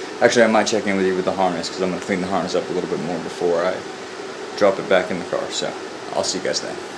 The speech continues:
So today is the day that the engine will be going into my S thirteen. We've got everything bolted up,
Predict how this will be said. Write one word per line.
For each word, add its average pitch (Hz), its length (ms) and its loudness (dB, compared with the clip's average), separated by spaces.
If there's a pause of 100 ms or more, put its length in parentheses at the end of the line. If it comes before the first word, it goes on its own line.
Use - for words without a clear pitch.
(1600)
So 180 160 10
today 165 300 10
is 151 100 6
the 139 80 -4
day 160 280 8
that 147 160 8
the 143 160 8
engine 147 300 10
will 139 100 12
be 139 100 8
going 139 400 10
into 139 420 6
my 135 240 4
S 139 240 0
thirteen. 143 460 4
We've 127 120 10
got 123 180 8
everything 127 360 8
bolted 123 380 8
up, 135 180 8